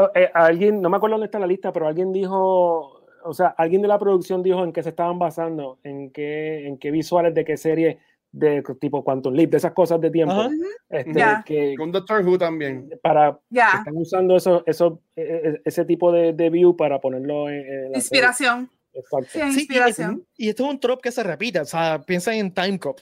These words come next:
Speaker 2: por ejemplo,
Speaker 3: Ujú.
Speaker 2: o On the One, que era como que también diferente, en realidades par-, paralelas y qué sé yo.
Speaker 3: Ya.
Speaker 2: Este, pero me, me, me,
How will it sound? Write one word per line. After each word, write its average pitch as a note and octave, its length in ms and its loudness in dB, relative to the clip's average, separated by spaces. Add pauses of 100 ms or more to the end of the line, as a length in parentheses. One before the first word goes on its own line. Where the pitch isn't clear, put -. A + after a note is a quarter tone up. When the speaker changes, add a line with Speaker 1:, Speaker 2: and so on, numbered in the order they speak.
Speaker 2:
por D#3 140 -4
ejemplo, D3+ 520 -4 (220)
Speaker 3:
Ujú. D3 160 0
Speaker 2:
o D#3+ 400 0
On G3 200 -2
the G3+ 80 0
One, G#3+ 380 0
que F#3+ 120 -2
era F#3 180 -2
como G3 200 -6
que F#3 120 -6
también F3 320 -4
diferente, F3 460 -4
en D#3+ 220 -6
realidades F3 380 -2
par-, F#3 340 -6
paralelas D#3 540 -4
y - 20 -16
qué D#3+ 120 -10
sé E3+ 160 -10
yo. D#3 160 -4 (340)
Speaker 3:
Ya. E3 280 0
Speaker 2:
Este, C#3+ 360 -2 (220)
pero A#3 300 -2
me, B3 200 -4
me, A#3 240 -6
me, A#3 220 -4